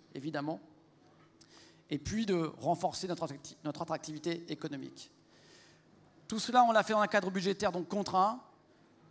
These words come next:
J'ai, je vais vous dire sur les finances, c'est sous contrôle. On a la maîtrise,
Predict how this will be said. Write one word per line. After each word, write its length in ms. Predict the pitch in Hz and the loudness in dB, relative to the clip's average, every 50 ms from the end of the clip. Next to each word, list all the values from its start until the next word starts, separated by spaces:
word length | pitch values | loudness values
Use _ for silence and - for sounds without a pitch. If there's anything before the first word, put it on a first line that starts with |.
| - _ _ _ _ _ - | -20 _ _ _ _ _ -8
J'ai, 360 | 139 165 214 220 214 214 202 | -4 -2 0 0 0 0 0
je 60 | 139 | 2
vais 100 | 190 214 | 2 2
vous 160 | 196 202 214 | 4 4 2
dire 140 | 202 233 214 | 2 2 0
sur 100 | - 202 | 0 0
les 100 | 202 185 | -2 -2
finances, 640 | - - 202 196 208 226 233 - - - - - - | -2 -2 0 2 2 2 0 -2 -6 -10 -12 -14 -12
c'est 160 | - - 165 | -8 -6 -4
sous 140 | 139 - 208 | -4 -4 -4
contrôle. 380 | 180 185 190 - 165 170 190 220 220 - - _ _ _ _ _ _ _ _ _ _ _ _ _ _ _ _ _ _ _ _ _ _ _ _ - | -2 -2 0 2 2 2 2 0 -4 -14 -20 _ _ _ _ _ _ _ _ _ _ _ _ _ _ _ _ _ _ _ _ _ _ _ _ -8
On 160 | 147 151 170 | -4 -2 2
a 60 | 180 175 | 4 4
la 100 | 180 180 | 4 2
maîtrise, 560 | 180 170 175 - 156 175 208 247 220 202 | 0 -2 -4 -2 -2 -2 -2 -2 -4 -6